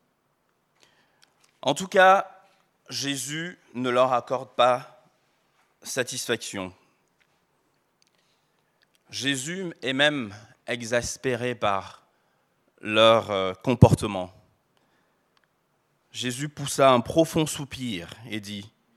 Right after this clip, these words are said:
Pourquoi les gens de notre temps réclament-ils un signe miraculeux ? Vraiment, je vous l'assure, il ne leur en sera accordé aucun. » Quand on lit dans l'évangile de Matthieu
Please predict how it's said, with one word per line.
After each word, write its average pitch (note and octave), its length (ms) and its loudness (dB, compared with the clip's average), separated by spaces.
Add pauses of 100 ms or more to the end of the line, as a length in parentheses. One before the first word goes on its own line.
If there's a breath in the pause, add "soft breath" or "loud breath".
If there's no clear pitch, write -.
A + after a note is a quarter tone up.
(680)
Pourquoi C#3+ 480 2
les B2 100 -2
gens B2+ 180 -2
de B2 80 -4
notre A#2 260 -4
temps B2 200 -4
réclament-ils B2+ 640 -4
un A#2+ 200 -2
signe E3 340 -8
miraculeux ? C3+ 680 -2 (420 soft breath)
Vraiment, D#3 440 2
je E3+ 100 -8
vous D#3 140 -6
l'assure, D3 480 0
il C#3+ 80 -2
ne C3+ 80 0
leur C3 400 4
en B2 140 -8
sera A#2+ 380 0
accordé A2+ 480 -6 (480)
aucun. » C3 420 -4 (1500)
Quand G#2 140 -12
on B2+ 60 -2
lit D3 140 0
dans D3+ 160 6
l'évangile C#3 520 0
de B2+ 100 2
Matthieu C#3 640 -4